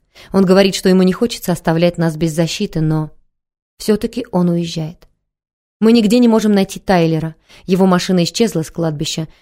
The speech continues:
но в школе он так и не появился. За всю неделю он ни разу не пришёл на экзамены. Впрочем, у всех нас с учёбой дела обстоят не намного лучше. Жаль, что школа Роберта Ли из тех,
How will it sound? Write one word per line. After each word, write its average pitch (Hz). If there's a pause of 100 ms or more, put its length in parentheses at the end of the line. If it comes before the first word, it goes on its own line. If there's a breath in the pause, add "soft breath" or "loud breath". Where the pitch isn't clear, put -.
(120 soft breath)
но 180
в 170
школе 175
он 196
так 170
и 160
не 160
появился. 160 (680)
За 175
всю 196
неделю 185
он 185
ни 185
разу 202
не 165
пришёл 170
на 165
экзамены. 156 (220)
Впрочем, 220 (320 loud breath)
у 202
всех -
нас 233
с -
учёбой 208
дела 190
обстоят 180 (340)
не 214
намного 165
лучше. 165 (640)
Жаль, 202
что -
школа 202
Роберта 185
Ли 208
из 185
тех, 240